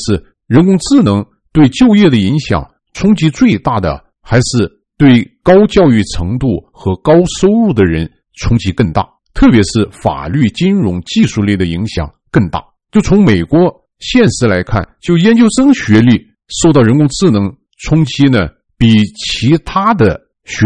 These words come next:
历的人呢要高四倍。这个会不会又滋生一种读书无用论？这个很难讲，但现实就是，现在对美国科技公司来讲，高学历的风险会更大。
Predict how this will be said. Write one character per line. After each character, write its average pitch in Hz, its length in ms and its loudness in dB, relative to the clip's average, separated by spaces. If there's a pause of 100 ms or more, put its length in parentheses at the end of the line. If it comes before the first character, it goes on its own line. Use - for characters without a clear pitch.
历 131 100 4
的 113 140 2
人 90 160 0
呢 87 180 -2
要 104 200 -2
高 - 260 -2
四 - 340 -6
倍。 107 160 -4 (300)
这 - 120 0
个 110 80 2
会 92 180 -6
不 110 100 -6
会 104 260 -2 (280)
又 117 120 2
滋 - 80 -4 (220)
生 120 100 0
一 120 80 2
种 92 240 -6
读 95 80 -8
书 110 160 -8
无 101 180 -4
用 110 200 -2
论？ 117 200 0 (240)
这 - 140 -2
个 107 60 2
很 - 120 -4
难 85 180 -2
讲， 87 200 -6 (260)
但 120 140 0
现 175 300 -2
实 95 140 -10
就 95 120 -2
是， - 260 -12 (200)
现 139 200 -2
在 113 180 0 (280)
对 135 100 2
美 110 160 4
国 98 120 -2
科 - 180 -4
技 160 80 -4
公 131 160 -2
司 117 160 -4
来 92 160 -2
讲， 82 200 -6 (280)
高 143 140 2
学 98 260 -2
历 107 160 0
的 87 180 -2 (260)
风 127 220 0
险 87 220 -6
会 90 180 -10
更 104 180 -6
大。 - 160 -8